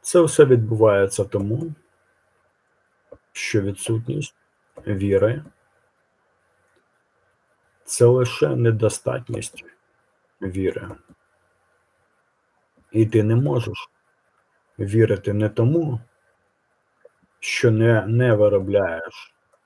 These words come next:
цього зусилля, а тому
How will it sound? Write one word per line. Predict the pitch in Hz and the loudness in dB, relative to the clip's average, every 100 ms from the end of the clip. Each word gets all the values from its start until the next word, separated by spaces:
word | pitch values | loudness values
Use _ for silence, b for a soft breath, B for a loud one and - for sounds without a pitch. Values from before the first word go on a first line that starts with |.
| _ | _
цього | - 104 92 95 | -6 -6 -4 -8
зусилля, | 92 98 - - 92 85 92 - _ _ _ _ _ _ _ _ _ _ _ _ _ _ - | -8 -12 -10 -12 -12 -16 -20 -20 _ _ _ _ _ _ _ _ _ _ _ _ _ _ -10
а | 107 | -6
тому | 98 113 120 147 170 156 | -2 0 0 -2 -6 -8